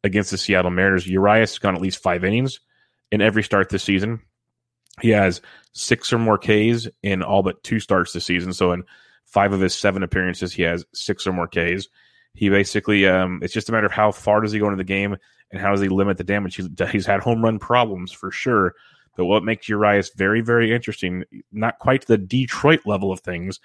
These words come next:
but Seattle striking out twenty-nine percent of the time versus left-handed pitching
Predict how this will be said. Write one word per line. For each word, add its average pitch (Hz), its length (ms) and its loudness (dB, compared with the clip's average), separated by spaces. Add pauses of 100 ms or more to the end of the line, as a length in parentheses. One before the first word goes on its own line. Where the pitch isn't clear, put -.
(460)
but 101 120 -2
Seattle 110 400 2
striking 98 360 -2
out 95 140 -2 (140)
twenty-nine 104 560 -2
percent 107 280 0
of 92 80 6
the 98 60 2
time 90 100 0
versus 85 160 -6
left-handed 85 300 -2
pitching 98 320 -6